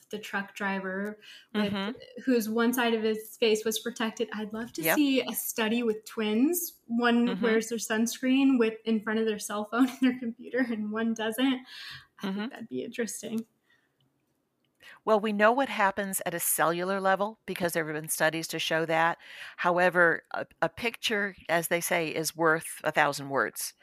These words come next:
Speaker 2: Um,
Speaker 1: Mm-hmm.
Speaker 2: so yes, it would be nice if you could, if you could see that. Um,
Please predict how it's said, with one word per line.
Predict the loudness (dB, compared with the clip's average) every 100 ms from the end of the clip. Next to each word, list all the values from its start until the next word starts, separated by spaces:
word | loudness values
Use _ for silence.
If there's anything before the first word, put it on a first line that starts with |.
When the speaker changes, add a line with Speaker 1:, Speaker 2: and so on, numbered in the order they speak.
| -20 -20 -4 2
Speaker 2:
Um, | 4 2 0 -4
Speaker 1:
Mm-hmm. |
Speaker 2:
so | -2 0 0
yes, | 2 2 2
it | -2
would | -4
be | -2
nice | -2 0 0
if | -2 -4
you | -6
could, | -4 -4 -6 -10
if | -8
you | -8
could | -6 -4
see | -2 0
that. | 2 2 2 -4 -18 -18 -16 -18 -2
Um, | 0 0